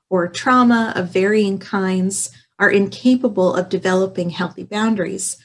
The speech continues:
but rather that it may take a little more time to recognize how unhealthy boundaries impact our lives and how to grow and heal to a place where we are able to own our boundaries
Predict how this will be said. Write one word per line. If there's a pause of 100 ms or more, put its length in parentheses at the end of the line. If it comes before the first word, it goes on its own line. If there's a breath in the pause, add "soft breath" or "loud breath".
(280 soft breath)
but
rather
that
it
may
take
a
little
more
time (120)
to
recognize (280 soft breath)
how
unhealthy
boundaries
impact
our
lives (680)
and
how
to
grow (280 loud breath)
and
heal
to
a
place (240)
where
we
are
able
to
own
our
boundaries